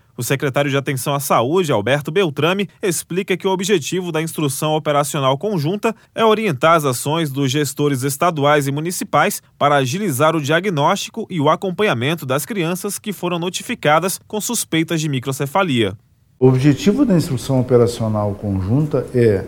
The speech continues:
Speaker 2: orientar as ações de gestores municipais e estaduais para agilizar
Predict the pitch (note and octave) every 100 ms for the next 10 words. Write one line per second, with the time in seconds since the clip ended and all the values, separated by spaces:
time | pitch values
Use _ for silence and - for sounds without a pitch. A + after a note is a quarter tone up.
0 | - B2+ C#3 C#3+ C3+ - C3+ D3+ E3+ F3+
1 | - B2+ A#2+ A#2 A2+ - A2+ G#2 F#2+ G2+
2 | A#2+ A#2 C#3 D3 - C3 A#2+ A2 B2 B2+
3 | - - C3 D#3 D3+ C3 A2 - G#2+ G#2
4 | G#2+ B2+ C3 - - - D3+ D#3 D3+ D3+
5 | F3+ E3 A#2+ B2+ C#3 C#3+